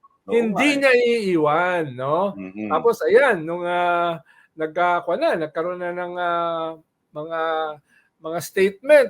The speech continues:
Speaker 2: si Harry Roque, si Panelo, pinagsabay-sabay kami,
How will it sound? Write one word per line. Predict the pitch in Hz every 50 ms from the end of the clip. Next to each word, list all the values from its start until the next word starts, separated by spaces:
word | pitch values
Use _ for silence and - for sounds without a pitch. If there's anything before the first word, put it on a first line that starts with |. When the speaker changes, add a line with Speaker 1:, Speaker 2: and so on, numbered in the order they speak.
| - -
Speaker 2:
si | - 156 135
Harry | 139 143 147 147 147 151 151 151
Roque, | 151 196 240 254 247 247 - - 214 214 214 208 202
si | - 208 -
Panelo, | - 131 135 151 185 226 247 240 233 226 220 226 226 220
pinagsabay-sabay | - 165 156 151 147 - 170 151 160 165 156 185 160 160 170 175
kami, | 220 240 254 226 196 190 196 208